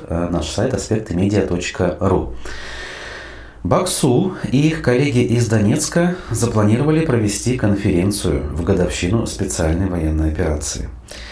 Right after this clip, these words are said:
Значит, э, анонс научно-практической конференции "Памятный листок донбасского календаря. Триста шестьдесят пять дней специальной военной операции" разместили на сайте Донецкой академии управления и госслужбы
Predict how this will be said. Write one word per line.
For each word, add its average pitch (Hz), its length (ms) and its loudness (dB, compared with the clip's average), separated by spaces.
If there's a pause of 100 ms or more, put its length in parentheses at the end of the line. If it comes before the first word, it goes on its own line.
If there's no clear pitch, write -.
(680)
Значит, 110 440 2
э, - 20 2
анонс 107 560 2
научно-практической 120 840 0
конференции 104 840 0
"Памятный 131 560 0
листок 120 500 0
донбасского 104 720 0
календаря. 92 640 0 (340)
Триста 120 380 0
шестьдесят 98 540 0
пять 95 220 2
дней 113 220 2
специальной 98 520 0
военной 87 360 0
операции" 82 680 -2 (440)
разместили 92 760 2
на 92 120 2
сайте 101 520 0 (120)
Донецкой 101 680 2
академии 107 400 2
управления 95 640 2
и 95 200 0
госслужбы 101 920 0